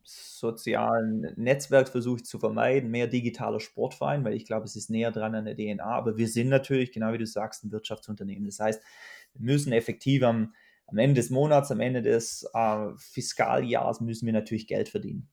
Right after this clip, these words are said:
klar. Ähm, Strava hatte bis dato in den letzten Jahren, ähm,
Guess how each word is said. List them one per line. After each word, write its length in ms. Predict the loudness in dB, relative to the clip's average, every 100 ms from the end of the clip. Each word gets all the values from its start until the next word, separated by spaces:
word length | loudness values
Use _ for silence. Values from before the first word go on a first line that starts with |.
| _
klar. 320 | -6 -6 -6 _ _ _ _ _ _ -4 4
Ähm, 200 | 4 2 -8 -18 -18 -14
Strava 480 | -2 4 6 6 6
hatte 220 | 4 6
bis 360 | 6 4 0
dato 380 | -2 0 0 2
in 100 | 2
den 60 | 2
letzten 320 | 0 -2 0
Jahren, 720 | 2 2 2 2 0 -2 -6 -2
ähm, 420 | 2 2 2